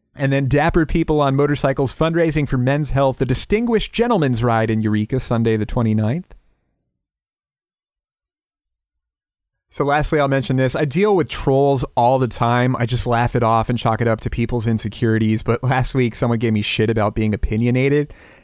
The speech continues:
And look, I rarely, and I mean rarely, offer my opinion. And when I do, you can tell it's an opinion. Media outlets have had editorial sections since people were etching shit on rocks, okay? So, I mean, this just in, woolly mammoths are mean. So,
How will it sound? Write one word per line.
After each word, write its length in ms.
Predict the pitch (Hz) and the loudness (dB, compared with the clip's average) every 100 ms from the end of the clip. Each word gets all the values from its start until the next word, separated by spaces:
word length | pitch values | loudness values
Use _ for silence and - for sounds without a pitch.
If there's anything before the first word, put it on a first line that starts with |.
| _ | _
And 100 | 139 | -2
look, 140 | 143 143 | 0 2
I 80 | 131 | 2
rarely, 520 | 131 143 151 135 117 | 4 4 4 2 2
and 80 | 127 | 2
I 120 | 147 | 2
mean 240 | 151 123 | 2 0
rarely, 560 | 123 135 135 135 127 123 | -2 2 4 4 2 2
offer 320 | 113 107 120 | 2 0 0
my 160 | 110 101 | 0 0
opinion. 480 | 101 113 110 107 107 | 0 0 0 0 0
And 160 | 120 | 0
when 120 | 120 | 0
I 100 | 127 | 0
do, 340 | 120 117 120 131 | 0 0 0 2
you 140 | 127 | 0
can 120 | 120 | 0
tell 380 | 107 - 104 117 | -2 -2 0 0
it's 140 | 127 135 | 0 -2
an 80 | |
opinion. 640 | 107 - 104 117 135 147 165 _ _ _ | -2 -2 -2 0 -2 -4 -8 _ _ _
Media 360 | 127 151 175 170 | -2 0 2 2
outlets 440 | 156 156 156 147 | 2 2 0 0
have 100 | 139 | 0
had 160 | 123 120 | 2 0
editorial 560 | 123 120 - 113 120 | 0 -2 0 2 2
sections 460 | 120 120 113 131 123 | 2 0 0 0 0
since 220 | - 120 | 0 -2
people 320 | - 117 123 | -2 -2 0
were 180 | 120 113 | 0 0
etching 300 | 113 110 120 | -2 -2 -2
shit 240 | 113 123 117 | 0 0 0
on 120 | 104 | 2
rocks, 380 | 101 104 123 131 | 0 0 -2 -2
okay? 300 | 123 135 131 | 0 0 0
So, 240 | - 120 - - - - | 0 -2 -4 -18 -20 -4
I 60 | 123 | 0
mean, 240 | 117 104 - | 0 -2 0
this 220 | 233 - | 0 2
just 320 | 254 220 - | 0 0 0
in, 200 | 240 180 | 0 2
woolly 260 | 180 208 190 | 2 2 2
mammoths 440 | 190 196 180 - | 0 0 -2 -2
are 100 | 143 | 0
mean. 260 | 139 131 123 - - | 2 0 -2 -10 -20
So, 460 | - - 185 160 | -10 0 2 2